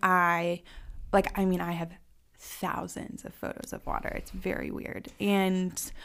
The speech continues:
the ones that I pick out all the time are the ones that have the most dramatic light,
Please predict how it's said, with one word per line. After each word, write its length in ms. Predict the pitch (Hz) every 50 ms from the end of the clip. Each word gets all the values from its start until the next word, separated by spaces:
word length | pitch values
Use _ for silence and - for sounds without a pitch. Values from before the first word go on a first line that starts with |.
| - - - - -
the 180 | 196 190 208
ones 220 | 202 208 202 196 -
that 120 | 190 -
I 120 | - 185 214
pick 240 | 208 - 208 190 -
out 200 | 180 180 170 -
all 140 | - 180 190
the 80 | 185 185
time 340 | 185 - - 180 180 170 175
are 140 | - 190
the 100 | 180 175
ones 240 | 175 175 175 175 180 -
that 100 | - 175
have 200 | 165 175 175 170
the 60 | 175
most 220 | 180 175 175 170
dramatic 500 | - - 175 175 185 185 185 185 175 - -
light, 640 | 190 185 - - - - - - _ - - -